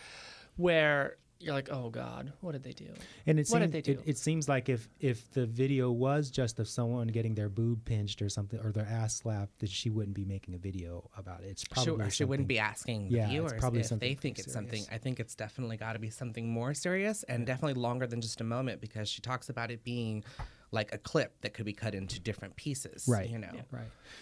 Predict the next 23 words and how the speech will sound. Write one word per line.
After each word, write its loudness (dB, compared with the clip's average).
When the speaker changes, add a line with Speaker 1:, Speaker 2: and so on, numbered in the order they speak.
Speaker 1:
I 4
think 2
if 2
there's 2
anything 0
that 2
would 0
constitute 0
rape, -2
I -2
think -4
we -2
need -4
to -4
think 2
about 4
talking 2
about 4
it -2
and -2
describing 4
what 2
happened. -2